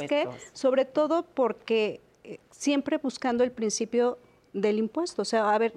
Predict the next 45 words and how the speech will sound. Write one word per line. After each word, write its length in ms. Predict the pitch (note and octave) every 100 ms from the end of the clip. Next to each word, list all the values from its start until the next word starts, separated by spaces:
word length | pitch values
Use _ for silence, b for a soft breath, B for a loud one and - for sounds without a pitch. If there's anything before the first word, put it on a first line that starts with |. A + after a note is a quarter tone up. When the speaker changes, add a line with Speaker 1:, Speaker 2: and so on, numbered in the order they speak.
| F3+ -
Speaker 2:
Ujú. 180 | E3+
Speaker 1:
¿por 140 | G#3+ B3
qué, 160 | D4+
por 240 | C#4+ D4 C#4+
qué 100 | D4+
contribuyes 840 | F4 D#4+ C#4 A3+ C#4+ C4 F#3 - _ _ _
con 160 | A3 A3
el 80 |
pago 220 | G#3+ A3 G#3+
de 60 |
los 180 | G#3 -
impuestos? 500 | F#3 F3 D#3+ E3 - A#3
Ah, 180 | A3 - B B B
pues 120 | G#3+
porque 580 | - G3+ G3+ - G3+ F#3+
necesitas 720 | G#3+ G#3 G#3 G#3+ - A#3+ C4+ - -
contribuir 540 | - A3 G#3+ G3+ G#3+ A3+
al 80 | A3
gasto 260 | G3+ -
público. 480 | - B3 A#3 F#3+ -
Oye, 180 | A3 A#3
¿y 100 | A#3
ese 180 | A#3+ C#4
gasto 260 | B3 B3
público 420 | B3 B3 A#3 A#3+ A#3
a 40 |
dónde 220 | A3+ A#3
se 160 | - A3+
distribuye, 680 | G#3 - A3+ A3 C#4 C4
no? 240 | G#3 A3+ G4+ B B B -
Porque 220 | A3 A3
en 80 | G#3+
principio 440 | A#3 G#3+ B3 C#4
debería 420 | C4 A3 A3+ A3+ -
distribuirse 640 | G#3+ - G#3 G3+ F#3+ A3+
en 120 | G3
salud, 580 | - F#3+ F#3 A3 B3 B3
en 140 | G3+
educación, 840 | F3+ E3+ - F3 F3 - A3 A#3+ B3
en 100 | A3+
Speaker 2:
Claro. 80 | -
Speaker 1:
servicios 540 | F#3+ G3 G3 F#3+ F#3
públicos, 720 | _ A#3 B3+ A#3+ A3 F#3 F3+
en 100 | F#3
infraestructura. 840 | F#3 F3+ F#3 G3 G3+ - B3+ B3+